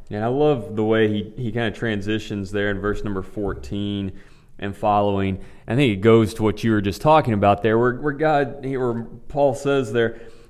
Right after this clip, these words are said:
you know, speaking on behalf of God, "I will have mercy on whomever I will have mercy, I will have compassion on whomever I will have compassion." And there is this sense of,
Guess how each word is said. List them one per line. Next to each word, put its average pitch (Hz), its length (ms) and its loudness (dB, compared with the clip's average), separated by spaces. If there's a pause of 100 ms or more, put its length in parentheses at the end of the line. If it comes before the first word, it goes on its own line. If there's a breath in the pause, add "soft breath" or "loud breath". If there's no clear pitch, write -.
you 123 140 -4
know, 110 120 -2
speaking 123 540 -2
on 117 180 -4
behalf 117 280 0
of 101 120 -10
God, 120 260 6
"I 131 60 6
will 143 120 4
have 127 140 2
mercy 135 460 0
on 120 140 2
whomever 120 420 0
I 120 80 6
will 113 120 2
have 107 180 0
mercy, 151 360 2
I 131 60 0
will 120 80 -2
have 120 160 -2
compassion 135 640 0
on 117 140 -2
whomever 123 360 -2
I 117 140 4
will 113 120 4
have 113 220 0
compassion." 127 680 -2 (420 loud breath)
And 131 120 2
there 151 140 8
is 147 140 4
this 139 200 -2
sense 165 380 0
of, 143 220 2